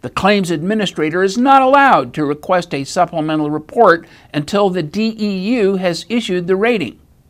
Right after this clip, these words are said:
According to the study performed by the Commission on Health and Safety and Workers' Compensation,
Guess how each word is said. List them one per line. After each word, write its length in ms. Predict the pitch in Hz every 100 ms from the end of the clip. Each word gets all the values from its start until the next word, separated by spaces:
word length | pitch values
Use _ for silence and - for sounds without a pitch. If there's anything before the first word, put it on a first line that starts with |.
| _ _ _ _ _ _ _
According 500 | 101 101 143 147 151
to 100 | 147
the 120 | 143
study 460 | 143 - 226 226 214
performed 840 | - 175 - 214 170 151 156 139
by 420 | 185 185 123 120 139
the 140 | 147
Commission 600 | - 175 208 220 226 233 - -
on 180 | 131 135
Health 260 | 170 190 185
and 160 | 160
Safety 560 | - 220 226 208 147 135
and 120 | 147
Workers' 360 | 143 165 156 143
Compensation, 920 | 147 143 139 131 170 151 110 110